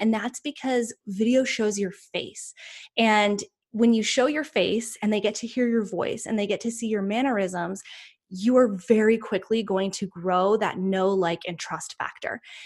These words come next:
And that's huge, regardless of what it is you're selling or what it is you're serving the world with, you have to build those things in order to eventually come to a sale. And so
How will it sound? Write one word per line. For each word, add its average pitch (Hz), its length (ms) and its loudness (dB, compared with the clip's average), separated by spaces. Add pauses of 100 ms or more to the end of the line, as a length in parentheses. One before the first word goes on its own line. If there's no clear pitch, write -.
(160)
And 214 260 4 (120)
that's 220 360 -2
huge, 220 380 0
regardless 196 680 0
of 190 180 -2 (220)
what 196 180 0
it 240 100 6
is 226 220 0
you're 220 80 0
selling 208 460 0
or 196 160 -2
what 185 220 0
it 214 120 2
is 202 200 0
you're 180 300 -4
serving 208 480 -2
the 196 160 -4
world 180 300 -2
with, 285 220 0 (120)
you 233 160 0
have - 380 -6
to - 120 -2
build 190 220 0
those 190 240 -4
things 302 420 -2
in 208 120 -2
order 202 320 -2
to 208 140 0
eventually 202 640 -2 (240)
come 190 280 -4
to 190 180 -4
a 180 60 -2
sale. - 540 -6 (360)
And 208 160 4
so 202 460 4